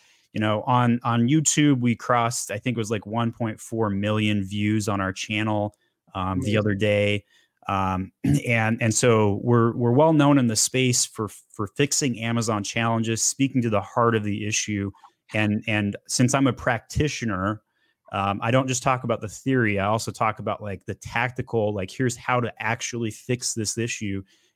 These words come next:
Speaker 1: and let me demonstrate it live. Um, I do a live Q and A every Friday at noon Eastern Standard Time, and you can literally come in and ask me any Amazon question,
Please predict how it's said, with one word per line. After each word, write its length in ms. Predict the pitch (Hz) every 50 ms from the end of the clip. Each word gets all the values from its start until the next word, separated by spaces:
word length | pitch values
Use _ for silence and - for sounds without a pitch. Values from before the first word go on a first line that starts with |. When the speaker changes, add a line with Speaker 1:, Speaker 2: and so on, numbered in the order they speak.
| _ - 107
Speaker 1:
and 100 | 110 110
let 100 | 113 117
me 120 | 110 104
demonstrate 640 | 95 92 110 110 117 123 113 - - - 110 104 101
it 160 | 98 - -
live. 680 | 98 104 101 110 120 120 104 90 87 92 98 101 - - _ _ _ _ _ _ _ _ -
Um, 360 | - 104 104 104 101 101 98 -
I 100 | - 120
do 200 | 120 139 156 156
a 20 | 139
live 360 | 127 123 127 127 135 127 127
Q 200 | - - 139 131
and 100 | 120 120
A 200 | 120 120 120 120
every 280 | - 123 117 120 113
Friday 540 | 101 - - - 113 107 107 113 117 110 107
at 80 | 95 101
noon 400 | 101 101 104 107 110 113 113 117
Eastern 420 | - 117 113 - - - 107 101
Standard 440 | 92 - - 107 95 101 110 120 117
Time, 420 | - 127 120 123 127 127 131 131 - - - _ _ _ _ _ _ _ -
and 480 | 113 107 107 107 104 104 101 101 98 95 - - -
you 120 | 123 123
can 160 | - 139 127
literally 280 | 127 143 151 151 143 131
come 180 | - 139 135
in 100 | 135 127
and 180 | 120 110 107 -
ask 340 | 113 117 117 117 - - -
me 240 | 117 107 107 107 - _ _ _ -
any 400 | 135 135 143 151 160 160 151 139 -
Amazon 500 | 127 131 135 135 127 117 123 120 117 104
question, 720 | - - 127 120 113 120 - - 104 98 92 90 90